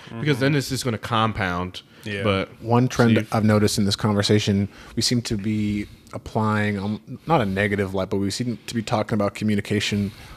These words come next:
Speaker 3: as it pertains to not necessarily disagreement, but, like,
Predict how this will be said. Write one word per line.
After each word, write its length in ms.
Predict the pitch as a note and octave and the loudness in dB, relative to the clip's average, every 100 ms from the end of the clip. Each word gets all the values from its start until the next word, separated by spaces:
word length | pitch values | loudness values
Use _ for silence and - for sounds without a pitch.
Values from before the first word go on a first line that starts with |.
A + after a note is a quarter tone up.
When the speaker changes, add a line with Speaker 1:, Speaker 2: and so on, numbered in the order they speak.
| - - - - - | -20 -20 -20 -20 -6
Speaker 3:
as 160 | G#2+ G#2 | -2 0
it 100 | F#2 | -2
pertains 520 | G2 - G#2 G#2 - | -4 -2 0 0 0
to 460 | - G2+ F#2+ F#2 - - - - | -2 -2 0 -2 -6 -14 -12 -2
not 120 | F3+ | 0
necessarily 320 | A#2 - G#2 | 2 2 2
disagreement, 600 | G2 - F#2 G#2 G#2 G2 | 2 2 2 2 4 2
but, 140 | G2 E2+ | 0 0
like, 420 | F2+ F2 F2 - | 0 -2 -6 -12